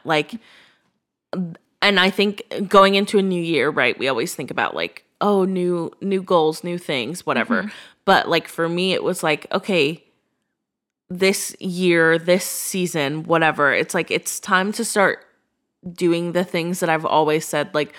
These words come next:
Speaker 1: "Oh, maybe one day." Like, there's not one day because tomorrow's gonna be just as busy as today. So,
Speaker 2: Yep.
Speaker 1: like, why are we not just doing the things that we want to do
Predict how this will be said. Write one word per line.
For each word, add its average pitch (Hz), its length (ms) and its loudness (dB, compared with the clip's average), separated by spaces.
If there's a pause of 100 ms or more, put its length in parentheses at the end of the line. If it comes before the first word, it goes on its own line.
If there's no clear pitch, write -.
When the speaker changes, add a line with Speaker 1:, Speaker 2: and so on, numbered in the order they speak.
(340)
Speaker 1:
"Oh, 285 380 4
maybe 269 380 0
one 214 280 0
day." 160 300 2
Like, 185 200 0
there's 226 200 4
not 240 260 4
one 180 440 2
day 151 560 4 (480)
because 220 420 0
tomorrow's 214 680 6
gonna 220 200 0
be 208 100 0
just 180 340 -2
as 175 140 -6
busy 160 320 -2
as 156 160 -2
today. 139 400 -4 (240)
So, - 160 2
Speaker 2:
Yep. 202 60 8
Speaker 1:
like, 185 140 2
why 180 300 4
are 196 120 6
we 196 120 4
not 185 220 4
just 185 280 -4
doing 170 300 2
the 170 100 0
things 165 320 -4
that 143 120 -2
we 156 80 -2
want 151 320 0
to 160 140 -4
do 135 400 0